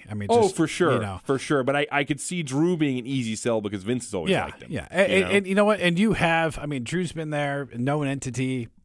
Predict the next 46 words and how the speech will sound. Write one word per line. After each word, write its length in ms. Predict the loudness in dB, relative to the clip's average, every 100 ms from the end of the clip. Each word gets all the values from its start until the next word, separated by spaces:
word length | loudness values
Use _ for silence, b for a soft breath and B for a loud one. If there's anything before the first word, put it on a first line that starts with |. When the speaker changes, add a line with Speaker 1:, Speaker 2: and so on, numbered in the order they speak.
| _
Speaker 1:
you 100 | -4
know, 160 | -2 0
who 80 | 0
just 220 | 0 2
never 340 | 0 2 -2
had 360 | -4 -4 -4 -6 _ _
the 80 | -10
chance. 380 | -6 -6 -6 -6
It's 180 | -6
weird 140 | -4 -4
'cause 80 | -2
I 60 |
went 160 | -2 -2
back 180 | -2 -2
and 60 |
watched 160 | -4 -4
some 80 | -4
Speaker 2:
Yeah. 40 |
Speaker 1:
of 60 | -4
the 80 | -6
old 160 | -6
Rumbles 300 | -6 -6 -6
where 80 | -6
he's, 140 | -6 -6
like, 140 | -8
the 100 | -10
Intercontinental 540 | -12 -10 -10 -10 -12
Champion, 480 | -10 -10 -8 -8 -8 -12 b b b b b _
you 80 | -4
know, 120 | -2
and 80 | 0
it's 140 | -2
just 160 | -2 -2
really 180 | -2 -2
weird. 200 | 0 0
They're 80 | -2
like, 180 | -4 -6 -6
"Oh, 180 | -4 -4
yeah, 320 | -4 -4 -6
like, 200 | -6 -4
this 160 | -2 -2
was, 100 | -2
like, 140 | -6
ten 240 | -4 -2 0
years 260 | 0 2
ago." 340 | 2 0 -4